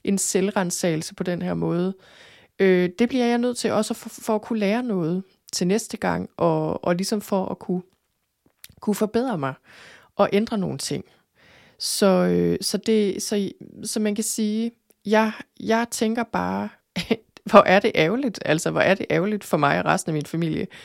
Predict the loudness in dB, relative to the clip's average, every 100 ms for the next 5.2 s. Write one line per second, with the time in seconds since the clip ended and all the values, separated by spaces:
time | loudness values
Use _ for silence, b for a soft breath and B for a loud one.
0 | B B B 0 2 2 2 0 2 0
1 | 2 2 0 0 0 0 0 -2 -2 -2
2 | -2 -4 -10 _ 0 2 2 2 0 -2
3 | -4 -6 -6 -8 -10 -8 -10 -12 _ _
4 | 0 2 2 2 -2 -4 -4 -4 -4 -6
5 | 0 -2